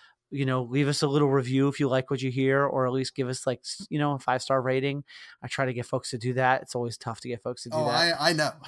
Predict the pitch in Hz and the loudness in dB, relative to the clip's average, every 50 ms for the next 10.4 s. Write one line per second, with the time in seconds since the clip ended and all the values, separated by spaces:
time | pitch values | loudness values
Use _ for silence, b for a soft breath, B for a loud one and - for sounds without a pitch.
0 | B B B B B B B B B _ _ _ _ _ _ - - 156 151 135 | B B B B B B B B B _ _ _ _ _ _ -4 0 0 2 2
1 | - - - 139 135 - - - - 147 139 117 156 147 131 147 151 165 170 - | 0 -4 -6 -6 -4 -2 -2 -2 0 0 0 2 2 2 2 4 4 4 4 2
2 | 208 - 160 165 165 151 139 - 170 - 220 208 - - - 202 175 156 - B | 0 -2 -2 -2 -2 0 2 4 6 8 8 8 6 6 8 8 8 8 6 B
3 | B B B 180 147 180 185 165 - - 214 208 202 208 190 185 185 180 - - | B B B 2 4 4 4 4 4 4 6 6 8 8 8 8 8 6 6 6
4 | 165 160 151 165 160 156 143 143 139 - 147 139 147 147 - 143 135 131 - 147 | 6 6 6 6 6 6 6 4 2 4 6 6 6 6 4 2 2 2 0 0
5 | 135 135 139 127 135 127 131 123 131 131 139 135 143 131 139 143 127 139 127 127 | 0 0 0 2 0 0 0 0 0 2 2 2 2 2 0 0 0 0 0 0
6 | 131 131 117 123 135 117 127 - - - 139 127 120 123 120 123 B B B B | 0 0 0 -2 -4 -4 -4 -4 -2 -2 0 0 0 0 0 -2 B B B B
7 | B 135 135 131 - - 147 139 123 127 127 127 123 117 120 120 123 120 120 - | B -4 -4 -2 0 2 0 2 2 0 -2 -2 -2 -4 -2 -2 -2 -2 -2 -4
8 | 127 113 117 110 117 110 120 113 107 107 - - - - 123 127 - B B B | -6 -6 -6 -8 -8 -6 -6 -4 -4 -4 -6 -8 -6 -6 -6 -6 -6 B B B
9 | B B B B B 156 160 160 160 - - 196 220 220 - - 208 226 214 165 | B B B B B 6 8 8 8 6 6 4 4 4 4 2 4 4 4 4
10 | 143 139 - 170 175 165 - | 4 2 4 2 2 2 0